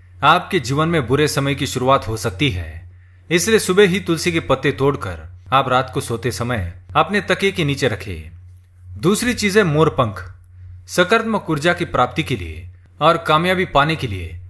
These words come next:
आप अपने तकिए के नीचे एक मोरपंख अवश्य रखें। इसका असर काफी लाभकारी सिद्ध होता है। कुछ लोग मोरपंख को अपनी किताबों के अंदर रखते हैं। ऐसा करना उनके लिए काफी लकी होता है। तकिए के नीचे मोरपंख रखकर सोने से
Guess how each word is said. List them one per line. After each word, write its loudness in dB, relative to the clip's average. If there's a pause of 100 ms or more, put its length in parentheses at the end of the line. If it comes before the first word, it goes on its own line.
(120)
आप 2
अपने -4
तकिए 0
के -2
नीचे -4 (460)
एक 2
मोरपंख 0
अवश्य 2
रखें। -6 (360)
इसका 4
असर 0
काफी 0
लाभकारी 2
सिद्ध -8
होता 2
है। -8 (320)
कुछ 2
लोग 4
मोरपंख 2
को 0
अपनी 0
किताबों 0
के 0
अंदर 2
रखते 2
हैं। -12
ऐसा 4
करना 2
उनके 0
लिए 4
काफी 2
लकी -2
होता 2
है। -8 (480)
तकिए 2
के 0
नीचे 0
मोरपंख 0
रखकर 0
सोने 0
से -6